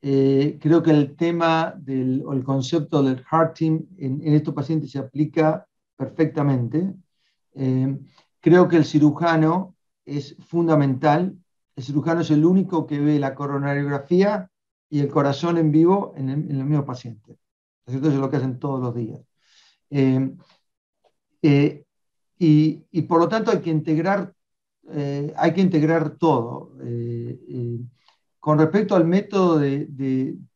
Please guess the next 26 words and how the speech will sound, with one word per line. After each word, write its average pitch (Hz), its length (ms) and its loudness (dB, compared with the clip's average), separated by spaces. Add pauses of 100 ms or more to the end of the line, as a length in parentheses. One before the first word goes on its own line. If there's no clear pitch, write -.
(180)
en 160 160 2
este 190 220 4
momento 180 420 2
nosotros 156 420 -4
acá 151 220 -4
usamos 147 260 -4
la 135 60 -2
resonancia 139 540 -4
magnética, 151 800 0 (400)
diría 135 420 -4
casi 147 240 -4
como 131 200 -6
método 143 340 -4
exclusivo. 175 800 0 (360)
Eh, 131 540 2 (560)
hacemos 151 440 0
muy 160 220 2
poco 160 500 -2
ecocondobutamina, 143 1200 -2
eh, 127 200 -8 (140)
para, 120 640 -4 (160)
eh, 120 400 -6
para 123 180 -4
detección 131 420 -4
de 139 100 0
viabilidad. 131 580 0